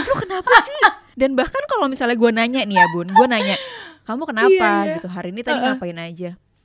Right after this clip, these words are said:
Speaker 1: "Nggak ada apa-apa." Terus dia udah kayak nyebat,
Speaker 2: <laughs>
Speaker 1: ngopi. Gue, gue tuh apa gunanya di mata lo, nyet,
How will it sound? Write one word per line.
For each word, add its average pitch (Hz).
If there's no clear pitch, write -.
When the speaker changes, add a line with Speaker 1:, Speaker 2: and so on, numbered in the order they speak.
Speaker 1:
"Nggak 185
ada 165
apa-apa." 160
Terus 247
dia 262
udah 226
kayak 214
nyebat, 196
Speaker 2:
<laughs> 294
Speaker 1:
ngopi. 220
Gue, 302
gue 311
tuh 466
apa 523
gunanya 320
di 392
mata 302
lo, 330
nyet, 277